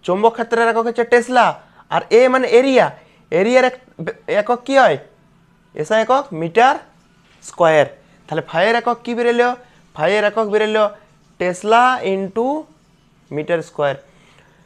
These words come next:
দেখ একবার দেখিলে, ফাই সমান বি into এ, বি মানে চৌম্বক ক্ষেত্র, চৌম্বক ক্ষেত্রের একক টেসলা, ক্ষেত্রফলের একক ক্ষেত্রফল বর্গমিটার লিখি না আমরা, ছোটোর থেকে অঙ্ক করে এসেছি, ক্ষেত্রফলের বর্গমিটার, বর্গমিটার, তাহলে মিটার স্কয়ার।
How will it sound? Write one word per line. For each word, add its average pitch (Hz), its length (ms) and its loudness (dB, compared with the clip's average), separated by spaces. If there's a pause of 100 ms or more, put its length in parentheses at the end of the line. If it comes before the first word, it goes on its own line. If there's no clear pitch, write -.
(140)
দেখ 196 240 0
একবার 185 260 -4
দেখিলে, 202 240 -2
ফাই 190 280 0
সমান 233 340 -2
বি 196 220 -6 (200)
into 233 280 -6
এ, 214 260 4
বি 180 320 -6
মানে 233 280 -2
চৌম্বক 220 380 0
ক্ষেত্র, 220 540 -4
চৌম্বক 202 240 -4
ক্ষেত্রের 214 380 -6
একক 214 300 -4 (160)
টেসলা, 180 480 -2 (640)
ক্ষেত্রফলের 220 560 -4
একক 220 340 -2 (1000)
ক্ষেত্রফল 254 500 -2 (120)
বর্গমিটার 247 500 2
লিখি 277 160 -4
না 294 100 -4
আমরা, 180 160 -2 (100)
ছোটোর 214 220 -10
থেকে 220 180 -4
অঙ্ক 202 180 -6
করে 196 120 -2
এসেছি, 190 160 -10 (280)
ক্ষেত্রফলের 190 500 -2 (100)
বর্গমিটার, 175 560 -2
বর্গমিটার, 170 440 -6 (320)
তাহলে 156 200 -10
মিটার 185 180 -8 (120)
স্কয়ার। 220 260 -2